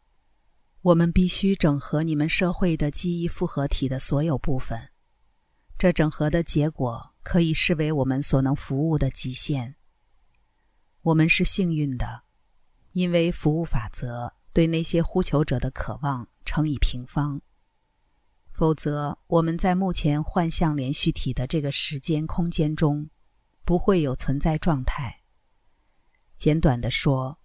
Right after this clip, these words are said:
你基本上是正确的。不能够的想法并不是我们对你们人群的基本思想形态复合体的一部分，毋宁说是考虑最大的可能性。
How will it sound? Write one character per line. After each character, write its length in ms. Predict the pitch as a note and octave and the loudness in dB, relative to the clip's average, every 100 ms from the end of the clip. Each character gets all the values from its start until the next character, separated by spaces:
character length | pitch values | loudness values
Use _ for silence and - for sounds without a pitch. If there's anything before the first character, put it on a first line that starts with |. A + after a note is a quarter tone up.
| _ | _
你 160 | - D#3+ | -2 -2
基 180 | - F#3+ | 0 2
本 180 | D3 | 2
上 220 | B2+ D3+ C#3+ | 2 0 0
是 160 | - | -2
正 220 | C#3+ D#3 | -2 0
确 260 | C3+ - A#2+ | 0 -2 -2
的。 240 | A#2 A#2+ _ _ _ _ _ _ _ _ - | -6 -10 _ _ _ _ _ _ _ _ 0
不 100 | - | 4
能 200 | F#3 D#3+ | 4 4
够 160 | E3+ F3+ | 4 4
的 100 | D#3+ | 4
想 300 | - A#2+ C#3 | 2 0 -2
法 380 | - A#2 C#3 - | -4 -6 -8 -4
并 180 | - F3 | 0 2
不 120 | D#3 | 2
是 180 | - E3 | 4 2
我 140 | C#3 | 2
们 160 | B2 C3+ | 2 2
对 160 | E3 | 2
你 120 | D3 B2 | 2 0
们 140 | B2+ | -4
人 200 | B2+ C3+ | -4 -2
群 260 | - C3+ C#3 | -2 -2 0
的 120 | C#3+ | 0
基 200 | - F3 | 2 2
本 160 | C3+ | 2
思 200 | B2+ - | 4 2
想 220 | E3+ A#2+ B2 | 2 -2 -2
形 220 | - B2+ | -2 0
态 240 | - D3+ | 0 0
复 160 | C#3 D#3+ | 0 -2
合 180 | - C3+ | -2 -2
体 200 | - B2+ | -2 -4
的 100 | B2+ | -6
一 160 | C3 | -6
部 200 | C3+ E3+ | 0 2
分， 200 | D3 - A2+ - _ _ _ _ _ _ _ _ | 2 -2 -4 -10 _ _ _ _ _ _ _ _
毋 160 | - F3+ | 0 2
宁 200 | E3+ D#3 | 2 0
说 240 | - E3 | 0 0
是 140 | E3 E3 | 2 0
考 280 | - C3 A#2+ | -2 -4 -2
虑 340 | C3+ C3 B2 - | -2 -4 -6 -2
最 160 | - E3+ | 0 2
大 180 | E3+ | 0
的 100 | C#3+ B2+ | -2 -2
可 160 | - | -2
能 200 | B2+ B2+ | -4 -4
性。 380 | B2+ - C#3 - | 0 2 0 -4